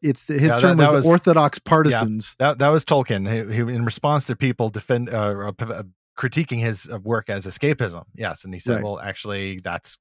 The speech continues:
Speaker 2: good. Yeah, I'll, I'll, I'll own it. I'll redefine that."
Speaker 1: Yeah, so Lew-, Lewis is quoting him and then saying, you know, "It's the Orthodox partisans that hate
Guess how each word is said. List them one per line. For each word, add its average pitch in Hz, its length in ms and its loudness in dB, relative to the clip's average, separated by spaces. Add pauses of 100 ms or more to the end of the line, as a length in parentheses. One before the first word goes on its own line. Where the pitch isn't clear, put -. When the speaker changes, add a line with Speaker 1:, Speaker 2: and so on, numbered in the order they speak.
Speaker 2:
good. 90 340 0
Yeah, 90 260 -8
I'll, 92 200 -8
I'll, 117 220 -6
I'll 139 220 2
own 147 220 2
it. 110 140 -2
I'll 113 100 0
redefine 113 420 -6
that." 82 140 -12 (420)
Speaker 1:
Yeah, 160 280 6
so 165 160 4
Lew-, 165 180 4
Lewis 180 380 4
is 147 100 -2
quoting 170 400 4
him 151 160 2
and 143 100 2
then 131 140 0
saying, 131 360 0
you 131 60 0
know, 117 140 0
"It's 117 240 -2
the 139 80 -12
Orthodox 160 640 0
partisans 127 680 -2
that 110 160 -8 (120)
hate 139 180 -4